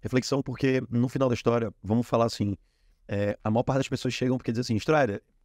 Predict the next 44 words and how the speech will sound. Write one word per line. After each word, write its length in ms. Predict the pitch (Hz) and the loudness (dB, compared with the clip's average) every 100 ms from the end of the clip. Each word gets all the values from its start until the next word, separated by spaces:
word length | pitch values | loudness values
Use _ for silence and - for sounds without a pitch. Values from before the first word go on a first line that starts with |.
| - | -10
que 80 | 123 | -2
vamos 160 | 127 | 0
dizer 100 | 120 | 0
quem 120 | 127 131 | 0 0
tá 100 | 127 | 0
no 60 | |
digital, 400 | 120 117 - - _ _ - _ _ | -2 -4 -6 -8 _ _ -20 _ _
"Strider, 300 | - - 160 | -6 2 2
eu 60 | 147 | 2
quero 140 | 143 | -2
aprender 360 | 143 147 135 139 | -2 -2 0 0
a 180 | 131 123 | 0 0
em 60 | 123 | 0
captar, 640 | 135 - 156 156 160 165 - | -2 0 0 2 0 -4 -6
envolver 640 | 135 143 120 139 147 147 | -2 -2 0 0 -2 -4
e 60 | - | -8
converter. 480 | 147 147 127 87 - - - - - _ _ _ _ - | -2 -2 -4 -10 -12 -20 -20 -20 -20 _ _ _ _ -6
Teu 80 | |
conteúdo 280 | 127 170 151 | -4 0 2
me 80 | 135 | 2
dá 140 | 123 | 4
isso?" 260 | 127 120 - | 2 2 0
Dá 180 | 110 110 | 0 2
isso 180 | 127 127 | 0 0
e 20 | |
muito 180 | 135 139 | 0 0
mais. 360 | 98 85 - _ _ _ - _ | -2 -4 -12 _ _ _ -20 _
Só 180 | - 151 | 2 2
que, 340 | - 131 131 - | 2 0 0 -2
quando 160 | 139 160 | -2 -2
tu 100 | - | 0
começar 320 | 151 143 160 | -2 0 0
a 40 | 202 | 0
andar 400 | 185 131 139 - _ _ - | 0 -2 -4 -12 _ _ -2
dentro 220 | 139 143 | 0 0
do 80 | - | -4
conteúdo, 500 | 143 135 113 123 147 _ _ | -2 0 -2 -4 -8 _ _
tu 60 | - | 0
vai 80 | 160 | 0
começar 260 | 160 - | 2 0
a 40 | 160 | 0
lidar 180 | 156 143 | 0 -2
com 100 | 156 | 0
limitadores. 520 | 151 180 147 98 | -2 -2 -2 -4